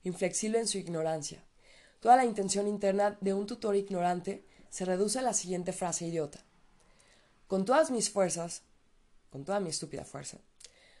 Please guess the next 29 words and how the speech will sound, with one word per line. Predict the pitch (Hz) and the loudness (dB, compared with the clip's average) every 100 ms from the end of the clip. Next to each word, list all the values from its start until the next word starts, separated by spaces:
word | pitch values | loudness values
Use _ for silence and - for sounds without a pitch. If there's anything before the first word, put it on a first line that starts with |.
| _ | _
yo | 185 262 | 6 8
deseo | 302 285 220 | 8 6 4
tu | 196 | 2
bien, | 190 180 151 - - - _ - | 2 4 2 -6 -14 -14 _ -10
y | 202 | -2
por | 196 | 0
tanto | 196 220 208 214 | 6 6 6 -4
tú | - - 240 | -6 6 8
harás | 240 | 8
las | 233 208 - | 8 2 0
cosas | 208 226 214 | -2 -2 -2
como | 185 175 | -4 -4
yo | 170 208 | 0 0
quiero | 208 190 175 | 2 -2 -2
que | 175 | -6
se | 170 | -4
hagan". | 156 139 131 - _ _ _ _ _ _ _ _ - | -4 -4 -10 -16 _ _ _ _ _ _ _ _ -6
Mientras | 165 151 151 - | -4 -2 -4 -2
tanto, | 185 170 160 - _ - - - | 0 0 -2 -12 _ -20 -20 -10
los | 170 - | -6 2
problemas | 190 208 214 214 | 8 8 8 4
asociados | 190 170 202 190 190 | 0 0 4 4 2
con | 190 | 0
la | 175 | 0
educación | 170 165 165 - 226 240 - - | 0 0 0 2 0 -2 -12 -4
pueden | 233 269 | 2 4
ser | 254 226 | 4 2
efectivamente | 214 208 202 196 196 196 | 0 0 4 6 4 0
resueltos | 185 175 196 185 202 202 | 0 2 4 2 2 -6